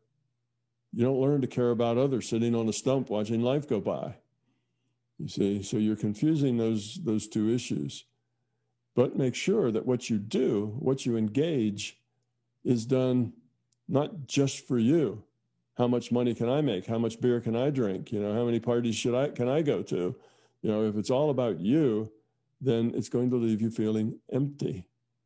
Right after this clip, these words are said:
It's gonna leave you feeling unsatisfied. And eventually it's going to leave you feeling depressed.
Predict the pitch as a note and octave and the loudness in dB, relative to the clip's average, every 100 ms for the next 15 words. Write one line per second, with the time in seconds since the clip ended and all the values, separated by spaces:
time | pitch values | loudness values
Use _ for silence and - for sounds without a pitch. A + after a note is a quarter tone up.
0 | _ _ G2 - A#2+ G#2+ A2+ A2 G#2+ - | _ _ -12 -6 -2 0 2 2 0 0
1 | A2+ A2+ A2 - - A2 G#2 - B2 C3 | -2 0 -2 -4 -2 -2 -2 -2 -2 -2
2 | A#2+ - D2+ - C3+ _ _ _ _ _ | -4 -6 -6 -8 -12 _ _ _ _ _
3 | _ _ - A2+ A2+ A#2+ C3 - G2+ G2 | _ _ -8 -4 2 2 2 -2 -2 -2
4 | - G#2 G2+ G2 G2 G2+ G2+ G2+ G#2 G#2+ | -2 -2 0 0 0 0 0 -2 -2 -2
5 | F#2+ G2 G2 G#2 G#2+ C#3+ A#2 D#2+ A#2 - | 0 0 -2 -4 -6 -2 -2 -4 -8 -16